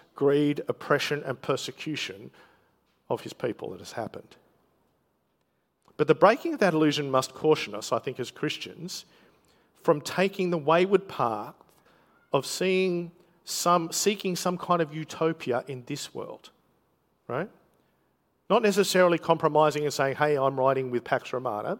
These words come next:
but, but sort of going, "What my mission is, is, is seeking peace in this world. Let's try and establish a, a utopia now." There's an expression that theologians call an over-realised eschatology, and what that basically means is you take what's at the end and you put it in the now as if that's where it belongs.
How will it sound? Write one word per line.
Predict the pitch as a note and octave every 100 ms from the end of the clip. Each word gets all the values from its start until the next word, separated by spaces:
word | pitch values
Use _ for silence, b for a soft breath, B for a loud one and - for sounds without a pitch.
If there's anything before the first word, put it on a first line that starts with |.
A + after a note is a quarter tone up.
| -
but, | G#3 -
but | F#3+
sort | F#3 F#3+ F3+
of |
going, | F3+ E3+ D3 B B B
"What | B2+ D3 G3 E3+
my | E3 E3+
mission | D#3+ E3 E3 D#3
is, | D3 C#3+ - b b b
is, | - C3+ A2+ - b b b _
is | C#3 A#2
seeking | - F3+ F3 D3+
peace | - D3+ C3+
in | C3+
this | B2 -
world. | - C3
Let's | D#3 -
try | - E3
and | D#3
establish | C3+ - D3+ C#3+ -
a, | C#3 C3
a | C#3
utopia | D3 C3 - B2+ - A#2+
now." | A#2 G#2 B B
There's | - C#3+
an | D3+
expression | - G3+ G3 F3+
that | D3+ -
theologians | D3+ D3+ D3 C#3
call | D3+ C#3+
an | B2+ C#3
over-realised | D#3+ F#3+ F3 E3 C#3+ C#3+ C3 B2+ B2
eschatology, | C#3 - A#2 B2 A2+ G#2+ G#2
and | A2+
what | D3+ D#3+
that | D3+
basically | D#3+ F3 D#3 B2+
means | C3 C#3+ C#3
is | C3+
you |
take | C3+ G3 B3 -
what's | G3 E3
at |
the | C3 C#3
end | C#3+ C3
and |
you | B2
put | - F#3+
it | E3
in | D3
the | B2+
now | B2 B2 B2
as | B2 A#2+
if | -
that's | B2 -
where | A#2
it | -
belongs. | - - - -